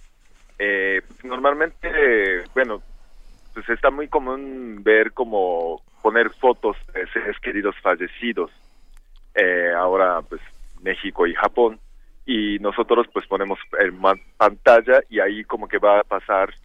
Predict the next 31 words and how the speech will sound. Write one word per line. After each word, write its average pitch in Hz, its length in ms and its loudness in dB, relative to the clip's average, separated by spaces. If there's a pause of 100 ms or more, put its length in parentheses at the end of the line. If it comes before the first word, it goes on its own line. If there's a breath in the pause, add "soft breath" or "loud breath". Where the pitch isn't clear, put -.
(140)
este, 90 720 -4 (100)
pues 87 120 -16 (140)
rostros 101 420 -6
de 98 60 -6
personas 98 540 -6
fallecidos, 107 760 -4 (460 soft breath)
pero 139 180 6
no 151 100 -2
nada 139 220 6
más 135 220 2
eso, 123 320 0
también 110 400 0
pues 107 180 2 (180)
va, 101 120 8
es 107 240 -2 (100)
una 117 180 2
instalación, 107 920 -4 (440)
digamos, 101 380 -2
de, 92 260 2
este, 85 480 -4
de 90 140 2
arte, 95 640 0 (100)
arte, - 360 -6 (580)
y, 92 340 -10 (100)
este, - 360 -8
también 107 300 2
va 110 60 10
a 104 40 10
haber 107 220 4
como 104 180 -6
una 104 260 2